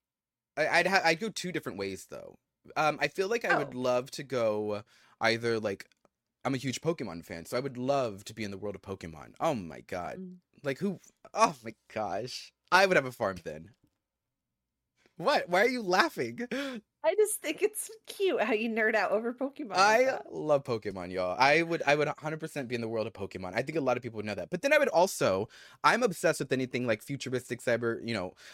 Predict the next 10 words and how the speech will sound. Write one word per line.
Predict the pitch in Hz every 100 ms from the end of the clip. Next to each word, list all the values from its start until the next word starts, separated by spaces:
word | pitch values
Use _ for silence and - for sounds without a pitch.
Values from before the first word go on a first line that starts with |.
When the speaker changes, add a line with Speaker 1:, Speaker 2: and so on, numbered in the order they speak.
| -
Speaker 1:
like, | 139 131
cyberpunk | - 135 160 170 175 196
world, | 185 185 190
I | 127
would | 143 101
love | 92 104 104
to | 92
be | 85 76
in. | 64 85 _ - _ _ _ _
Speaker 2:
Mm. | 185 190 180 151 151 170